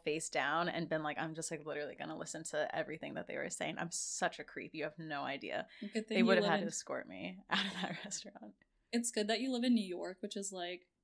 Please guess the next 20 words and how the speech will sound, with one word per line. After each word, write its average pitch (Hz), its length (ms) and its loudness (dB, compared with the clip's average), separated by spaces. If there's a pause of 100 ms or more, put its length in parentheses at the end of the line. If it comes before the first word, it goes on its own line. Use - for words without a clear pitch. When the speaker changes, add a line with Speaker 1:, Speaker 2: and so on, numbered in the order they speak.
(140)
Speaker 2:
a 202 80 -4
one-party 185 720 -4
consent - 380 -4
recording 254 600 8
<laughs> - 40 -16
state, 285 400 6
so 196 220 10
you 226 160 6
could 233 180 12
be 233 160 12
like, 214 240 10
Speaker 1:
<laughs> - 60 2
Speaker 2:
"I 220 160 12
consent 294 420 10
to 269 80 6
be 220 140 6
recorded," 190 560 4
and 247 120 12
record 202 460 8
them. - 300 -4